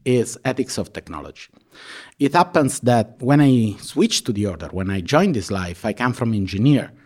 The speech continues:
My background was on technology, but I have the deep feeling that technology is not enough for my deepest question. What does it mean to be human? What does it mean to live in this century?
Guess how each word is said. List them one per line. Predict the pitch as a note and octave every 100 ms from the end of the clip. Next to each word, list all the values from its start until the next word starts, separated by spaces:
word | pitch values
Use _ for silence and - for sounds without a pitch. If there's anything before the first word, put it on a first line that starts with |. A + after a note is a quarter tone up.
| _ -
My | D3 E3
background | D3+ D3 C#3+ C3 C3
was | B2 B2+ A2 C3
on | C3
technology, | B2+ - B2+ G#2 F2 F#2
but | G#2+ B2+ - -
I | D3 D#3+ E3+ F3 D#3
have | D3+ C#3
the | C3+
deep | G#2 D#3 E3 -
feeling | - C#3 A#2 G2+ G2+ - -
that | A#2 B2 - - -
technology | - C3+ C3+ A2+
is | A#2
not | B2+ B2
enough | A#2 G#2+ G2
for | - - A2+
my | A2 A2+ G#2+
deepest | F#2+ B2+ C#3 C3 - -
question. | G2+ - - - _ _ - _
What | B2+ B2+
does | B2 B2
it | A#2
mean | B2 A#2
to | A#2
be | F2 F2+
human? | A2+ D#3+ D3+ G#2+
What | A#2+ A2+
does | A2+ A2+
it | A2+
mean | A#2+ A#2+ A2+
to | B2
live | A2 G#3+ G#3+ E2+ - _
in | - A2
this | F#2
century? | - D#2 C#2 -